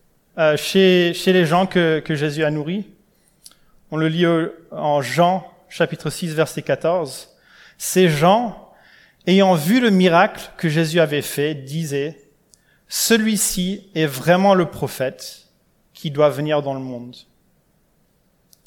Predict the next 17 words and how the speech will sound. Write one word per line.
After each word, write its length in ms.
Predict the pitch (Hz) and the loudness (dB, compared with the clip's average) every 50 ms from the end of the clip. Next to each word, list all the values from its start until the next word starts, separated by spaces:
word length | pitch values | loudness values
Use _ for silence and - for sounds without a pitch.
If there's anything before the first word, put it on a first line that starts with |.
| _ _ _ - | _ _ _ -8
Et 40 | |
ensuite 340 | 143 143 139 - 185 165 - | -8 -6 -6 -6 -6 -4 -4
au 40 | 170 | 0
verset 320 | 151 156 - - - 151 | 0 0 -2 -2 -6 -8
quinze, « 640 | 135 - 156 156 175 190 160 135 131 127 - - _ _ _ _ _ _ _ _ _ _ _ _ _ _ _ _ _ - | -6 -4 -4 -4 -4 -6 -8 -10 -12 -14 -18 -20 _ _ _ _ _ _ _ _ _ _ _ _ _ _ _ _ _ -8
Et, 300 | 156 151 143 175 - 170 | -6 -6 -4 -4 -2 -2
et 60 | 165 | -2
Jésus, 640 | 151 139 151 196 226 214 175 165 160 160 170 185 - - _ _ _ _ _ _ _ _ _ _ _ _ _ _ _ _ _ _ _ _ _ | 0 2 4 4 4 4 2 0 -2 -4 -6 -6 -10 -14 _ _ _ _ _ _ _ _ _ _ _ _ _ _ _ _ _ _ _ _ _
sachant 580 | - - - - - 190 165 - - 226 233 240 | -14 -12 -8 -2 0 0 0 2 0 0 0 0
qu'ils 320 | 226 - 180 170 147 156 | -2 -4 -6 -4 0 2
allaient 180 | 180 175 175 165 | 2 2 2 0
venir 320 | 143 147 175 185 196 185 | 0 0 2 4 4 4
l'enlever 560 | 180 170 175 185 185 185 175 156 151 180 208 220 | 6 6 4 4 4 4 2 2 2 2 2 0
pour 180 | - - 175 | 0 -2 -2
le 100 | 156 151 | -2 -2
faire 280 | 143 - - 160 147 143 | -2 2 2 4 4 4
roi, 800 | 139 131 127 127 139 143 165 196 196 156 - - - - _ | 2 -2 0 2 2 2 2 2 0 -4 -10 -18 -20 -20 _